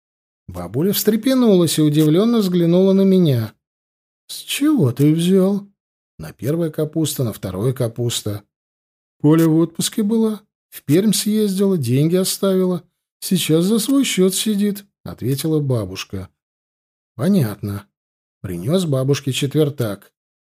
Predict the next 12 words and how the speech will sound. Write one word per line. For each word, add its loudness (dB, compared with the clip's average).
Она -2
губы -2
поджала, -4
но -6
взяла. -4
Ремонт — 0
это -8
ремонт, 2
а 0
продукты — -4
это -4
продукты. -4